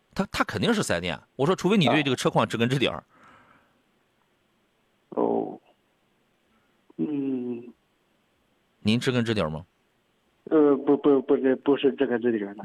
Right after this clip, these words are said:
Speaker 1: 那何必为了这两万块钱给自己惹些不痛快呢？
Speaker 2: 嗯。那行。
Speaker 1: 好吧。
Speaker 2: 好。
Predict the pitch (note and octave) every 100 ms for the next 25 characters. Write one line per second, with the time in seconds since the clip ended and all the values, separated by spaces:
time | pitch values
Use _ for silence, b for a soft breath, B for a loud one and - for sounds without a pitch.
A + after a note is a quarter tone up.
0 | - D#3+ C3+ C3+ D#3+ E3 E3 D3 B2 G2+
1 | C3 A#2 G#2+ A2+ F#2+ A#2+ A2+ G2 D#2 G2
2 | G2 - - _ _ _ _ _ _ _
3 | _ _ G2 D#3+ C#3 F#2+ C2+ - _ _
4 | _ _ _ _ _ _ _ _ _ _
5 | - B2+ A#2 G2+ - - _ _ _ _
6 | _ _ _ _ _ _ _ _ _ _
7 | _ _ _ _ _ D3 D3+ A2 - B2
8 | A#2 _ _ _ _ _ _ _ _ _
9 | _ _ - F2+ F2 - - _ B B
10 | B - -